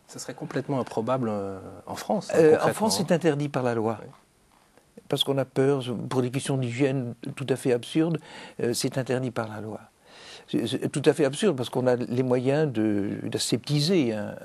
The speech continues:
Speaker 2: un, un corps mort. Mais la chose importante que j'aimerais dire, et ça je le disais à mes amis, euh, français qui m'accompagnaient dans, dans des groupes, euh, euh, auxquels je montrais ces scènes, et je leur disais, voyez, euh,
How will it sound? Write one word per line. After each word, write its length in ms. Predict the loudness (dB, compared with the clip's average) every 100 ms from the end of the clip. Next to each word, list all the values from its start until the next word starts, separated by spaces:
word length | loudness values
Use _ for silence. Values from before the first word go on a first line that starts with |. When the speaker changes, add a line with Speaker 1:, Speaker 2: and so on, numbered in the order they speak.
| -10 -8
Speaker 2:
un, 80 |
un 40 | -8
corps 320 | -6 -8 -8
mort. 320 | -12 -12 -16 -20 _ _ -20 -20 -16 -16 -10 0
Mais 280 | 4 4 2 -6 -14 -12 0
la 120 | 2
chose 220 | 2 2
importante 840 | 4 2 0 0 2 2 0 -6 -6 -4
que 80 | 0
j'aimerais 340 | 2 2 2
dire, 540 | 0 0 2 2 -2 -10 -20 -20 -20 -10 -4
et 80 |
ça 200 | 2 4
je 100 | 4
le 140 | 4 4
disais 400 | 4 4 6 6
à 60 |
mes 240 | 4 4 4
amis, 460 | 4 4 4 4
euh, 100 | 2
français 480 | 0 -2 0 2 2
qui 140 | 2 -2
m'accompagnaient 680 | 0 -2 -2 0 2 2
dans, 240 | 2 0 -4
dans 140 | -4
des 120 | -4
groupes, 500 | -4 0 0 0 -2
euh, 140 | -6 -6 -10 -16 -14 -14 -10 -4
euh, 140 | 0 0
auxquels 260 | 2 2
je 60 | 2
montrais 420 | 0 0 0 0
ces 220 | 0 -2 -2
scènes, 580 | 0 2 2 0 -4 -8 -14 -20 -18 -18 -6
et 60 | 2
je 100 | 4
leur 80 | 6
disais, 180 | 4
voyez, 360 | 6 6 6 2 2 -4 -20 _ -14 _ _ _ 0
euh, 340 | 2 4 2